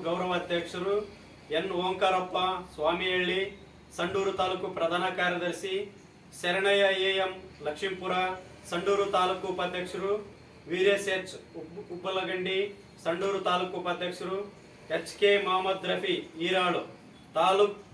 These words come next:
ಸಂಡೂರು ತಾಲೂಕು ಕಾರ್ಯಾಧ್ಯಕ್ಷರು ಭೀಮಪ್ಪ ಎನ್ ಶ್ರೀರಾಮ್ ಶೆಟ್ಟಳ್ಳಿ, ಸಂಡೂರು ತಾಲೂಕು ಕಾರ್ಯದರ್ಶಿ ಟಿ ಒ ನರಸಿಂಹ ಕಾಳಿಂಗೇರಿ, ಸಂಡೂರು ತಾಲೂಕು ಸಂಘಟನಾ ಕಾರ್ಯದರ್ಶಿ ಎಸ್ ಆನಂದ್ ಕುಮಾರ್ ಎಪ್ಪತ್ಮೂರು ಹುಲ್ಕುಂಟಿ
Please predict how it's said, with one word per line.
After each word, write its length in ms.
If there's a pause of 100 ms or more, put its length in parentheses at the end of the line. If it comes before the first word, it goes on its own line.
(140)
ಸಂಡೂರು 440
ತಾಲೂಕು 300 (120)
ಕಾರ್ಯಾಧ್ಯಕ್ಷರು 720 (580)
ಭೀಮಪ್ಪ 440 (240)
ಎನ್ 120 (260)
ಶ್ರೀರಾಮ್ 360
ಶೆಟ್ಟಳ್ಳಿ, 500 (380)
ಸಂಡೂರು 340 (100)
ತಾಲೂಕು 320 (140)
ಕಾರ್ಯದರ್ಶಿ 540 (640)
ಟಿ 120 (120)
ಒ 40 (120)
ನರಸಿಂಹ 440 (260)
ಕಾಳಿಂಗೇರಿ, 600 (420)
ಸಂಡೂರು 400
ತಾಲೂಕು 360
ಸಂಘಟನಾ 440 (100)
ಕಾರ್ಯದರ್ಶಿ 520 (600)
ಎಸ್ 140 (200)
ಆನಂದ್ 320
ಕುಮಾರ್ 300 (260)
ಎಪ್ಪತ್ಮೂರು 540
ಹುಲ್ಕುಂಟಿ 460